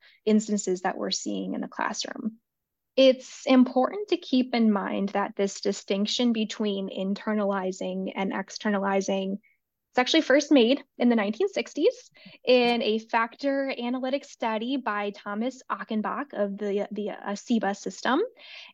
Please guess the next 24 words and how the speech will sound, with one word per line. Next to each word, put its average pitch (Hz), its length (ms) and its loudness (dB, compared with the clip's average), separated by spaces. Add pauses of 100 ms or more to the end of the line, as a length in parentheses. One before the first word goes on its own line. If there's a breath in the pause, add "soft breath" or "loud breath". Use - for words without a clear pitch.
(120)
And, 240 540 6
um, 220 340 2
he 247 160 -2
was 254 140 -4
looking 254 400 0
to, 233 80 -10
he 247 160 -4
was, 233 140 -4
he 240 120 -6
was 233 100 -4
trying 277 260 -4
to 285 40 -2
identify 226 340 -2
different 214 360 -8
factors 196 420 -4
associated 190 720 -6
with, 196 260 -6 (200)
um, 208 420 -2
children's 202 600 0
psychopathological 202 1300 0
or 185 120 -6
mental 190 340 -6
health 208 220 -6
symptoms. - 680 -4